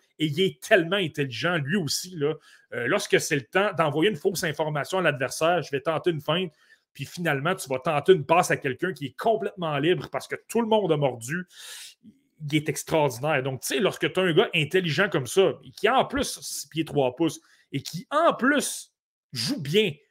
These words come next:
contre des hommes dans la S H L, qui est une ligue difficile sur le plan défensif, là, ben,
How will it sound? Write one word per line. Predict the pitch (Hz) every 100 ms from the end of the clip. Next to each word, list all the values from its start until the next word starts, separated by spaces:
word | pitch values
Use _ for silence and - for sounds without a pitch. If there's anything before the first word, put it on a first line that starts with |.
| _ _ _
contre | 302 339 277 202
des | 156 151 139
hommes | 175 180 123 107
dans | 123 285
la | 226 180
S | 180 165
H | 143 -
L, | 185 147
qui | 147
est | 160
une | 147
ligue | 175 160 - - 143
difficile | 147 311 - - 262 240
sur | 190 147
le | 139
plan | 160 180 151 113
défensif, | 190 196 185 151 - 262 262
là, | 233 247 240 - - - - - - -
ben, | 127